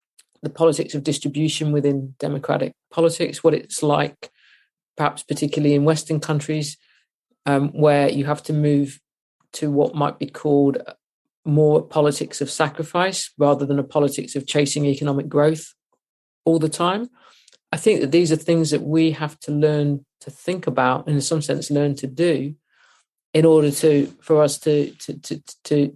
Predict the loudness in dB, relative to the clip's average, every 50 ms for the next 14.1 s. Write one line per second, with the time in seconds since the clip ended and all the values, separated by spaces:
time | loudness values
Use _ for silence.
0 | _ _ -4 0 2 2 2 2 0 -2 -8 -4 0 2 4 4 4 2 0 -2
1 | -4 -4 -4 -8 -10 -4 -2 0 0 0 0 0 -2 0 0 -2 0 0 0 -2
2 | -2 -4 -4 -4 -4 -2 -2 -4 -4 -2 0 0 2 2 0 0 0 0 -2 -2
3 | -4 -4 -6 -6 -8 -8 -6 -6 -6 -6 -4 -4 -6 -4 -4 -2 -2 -2 -4 -6
4 | -10 _ _ _ _ _ _ _ _ _ _ _ _ _ _ _ _ _ _ _
5 | -10 -10 -10 -10 -2 0 0 0 0 -2 -8 -8 -10 -4 0 0 0 0 -2 _
6 | -10 -2 0 0 0 0 -4 -8 -8 -6 -4 -4 -4 -4 -6 -6 -6 -8 -14 _
7 | _ _ _ _ _ _ _ _ _ _ -6 -6 -4 -2 -2 0 0 0 -2 -2
8 | 0 0 0 0 -2 -4 -2 -2 -2 -2 -4 -8 -8 -2 0 2 4 4 4 4
9 | 2 2 -2 -2 -2 -2 -2 -2 -4 -10 -8 -6 -4 -4 -4 -4 -6 -4 -2 -2
10 | 0 0 0 -2 -2 -4 -6 -10 -16 _ _ _ _ _ _ _ _ -18 -18 -18
11 | -18 -20 -20 _ _ -6 -6 -6 -6 -10 _ _ _ _ _ _ _ _ _ _
12 | _ _ _ _ -10 -8 -8 -8 -8 -4 0 0 2 2 2 0 0 0 -2 -2
13 | -4 -6 -4 -4 -6 -6 -8 -10 -8 -6 -6 -6 -4 -6 -6 -8 -10 -12 -14 -16
14 | -16